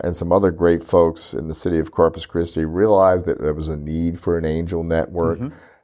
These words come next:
Speaker 1: and they, in fact, developed what was called scan, the
Speaker 2: Yep.
Speaker 1: South Coast Angel Network, and it's plugged into the National Angel Network Association and Association of Texas. So that type of angel funding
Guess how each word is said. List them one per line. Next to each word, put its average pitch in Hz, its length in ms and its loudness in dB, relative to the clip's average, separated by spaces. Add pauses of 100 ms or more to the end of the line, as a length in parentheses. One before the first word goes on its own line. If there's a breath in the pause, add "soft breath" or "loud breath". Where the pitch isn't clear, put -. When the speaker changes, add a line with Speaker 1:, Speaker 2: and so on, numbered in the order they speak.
(120)
Speaker 1:
and 82 280 -4
they, 90 220 4
in 85 100 0
fact, 80 440 0
developed 78 520 0
what - 260 -2
was - 140 -16
called 76 400 0
scan, 80 640 0
the 73 80 -4
Speaker 2:
Yep. 67 80 -6
Speaker 1:
South 80 400 2
Coast 78 340 2
Angel 80 320 -4
Network, 76 680 -2
and 95 140 -2
it's 87 140 -4
plugged 151 320 2
into 107 320 2
the 85 140 2
National 82 540 2
Angel 82 280 0
Network 80 400 0
Association 80 760 -2
and 76 140 -8
Association 78 720 0
of 69 100 -12
Texas. 73 440 -4
So 107 220 2
that 123 340 6 (380 soft breath)
type 104 240 2
of 80 120 -2 (140)
angel 101 480 0
funding 98 640 0